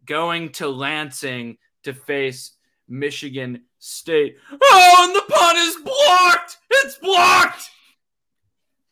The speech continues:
I've got Michigan State winning this game 'cause I think Michigan State actually has the better running attack, um, and neither of these teams are gonna be able to throw worth, worth their salt.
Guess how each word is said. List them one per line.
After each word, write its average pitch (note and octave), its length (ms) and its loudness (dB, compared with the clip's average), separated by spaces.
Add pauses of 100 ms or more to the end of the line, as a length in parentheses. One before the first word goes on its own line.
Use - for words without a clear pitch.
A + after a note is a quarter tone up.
(580)
I've A3+ 160 -10
got B3+ 200 -4
Michigan A#3+ 480 -8
State G3 380 -6
winning E3+ 300 -12
this D#3 200 -14
game D3+ 320 -12
'cause C3 360 -16
I D#3+ 180 -6
think F#3 360 -12
Michigan E3 480 -14
State D#3 300 -10
actually D3 500 -10
has C#3+ 240 -12
the C3 80 -14
better C3+ 300 -10
running C3+ 380 -12
attack, D3+ 600 -10 (260)
um, C#3 280 -8
and C#3 280 -12
neither D#3 420 -8
of C#3+ 140 -12
these C3+ 240 -14
teams C#3 340 -16
are C3 60 -12
gonna B2+ 180 -14
be B2+ 160 -10
able C3 160 -12
to A#2+ 100 -12
throw B2 500 -8
worth, A#2+ 520 -8 (400)
worth B2+ 380 -14
their A#2+ 160 -10
salt. B2 480 -14